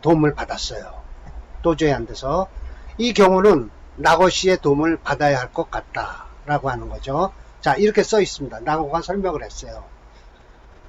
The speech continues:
아, 인성을 쓰는데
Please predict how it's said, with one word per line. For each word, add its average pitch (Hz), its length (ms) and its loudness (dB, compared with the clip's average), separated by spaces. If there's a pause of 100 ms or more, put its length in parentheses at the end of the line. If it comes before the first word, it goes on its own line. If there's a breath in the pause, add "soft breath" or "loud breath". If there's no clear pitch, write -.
(500)
아, 196 380 10
인성을 247 580 6
쓰는데 180 920 6